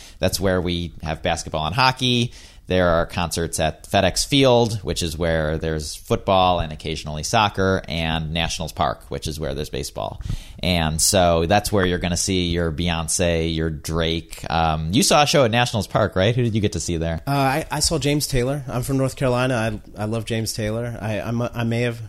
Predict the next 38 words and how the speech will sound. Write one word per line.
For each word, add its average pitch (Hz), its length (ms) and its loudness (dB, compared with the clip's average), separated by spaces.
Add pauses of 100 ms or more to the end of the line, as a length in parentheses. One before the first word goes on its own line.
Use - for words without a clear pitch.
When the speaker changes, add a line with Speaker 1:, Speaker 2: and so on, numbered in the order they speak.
Speaker 2:
shed - 240 -6
a 110 80 -4
tear. 113 460 -4 (200)
It's, 107 360 -4
uh, 101 320 -4 (180)
a 110 80 -6
re-, 117 240 0
really 135 480 2
cool 135 300 -4
experience. 120 580 -2 (380)
Pack 127 260 0
the - 40 -6
place 113 360 -2
out. 107 320 0
Those 127 280 4
you're 123 100 0
buying 110 320 0
for 110 280 -4
the 101 100 -6
seat, - 380 -4
so 101 160 -4
there's 95 160 -6
no 104 320 -4 (320)
standing 110 500 0
or 104 60 0
fighting 104 340 -2
to 101 60 -4
the 92 60 -8
front. 101 500 -6 (340)
Uh, 101 100 -8
I 101 280 -2
also 131 300 0
did 143 100 0
the 135 100 -2
opera 131 220 2
in 143 80 4
the 139 80 4
outfield, 143 460 0